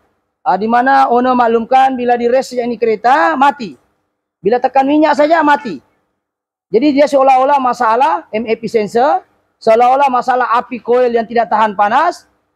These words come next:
seolah-olah masalah throttle body idling, seolah-olah masalah crankshaft sensor, seolah-olah camshaft sensor tidak synchronize dengan crankshaft sensor, dan seolah-olah juga isu masalah.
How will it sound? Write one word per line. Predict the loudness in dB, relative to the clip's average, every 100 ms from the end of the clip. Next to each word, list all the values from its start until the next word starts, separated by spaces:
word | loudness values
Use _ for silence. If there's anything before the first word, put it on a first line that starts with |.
| -2
seolah-olah | 0 2 2 2 2 0
masalah | 0 -2 0 2 0 -2
throttle | -2 -2 0 0
body | 2 0 0
idling, | 0 0 -2 -2 -4 -8 _ _
seolah-olah | -4 0 2 2 2 2 2
masalah | 0 2 0 0
crankshaft | 0 0 0 -2
sensor, | 0 -2 2 2 2 0 -6 _ _
seolah-olah | 0 2 4 2 0 0
camshaft | -4 -4 -6 -2
sensor | -4 -2 -4
tidak | -2 -4
synchronize | -2 -2 0 2 0
dengan | -2 -4 -4 -8 _
crankshaft | -2 0 0 -2 0
sensor, | -2 2 2 2 -2 _ _ _
dan | 0 2
seolah-olah | 0 0 2 2 2 2 -2
juga | -2 -2
isu | -4 -2 -2
masalah. | 0 0 0 -2 -4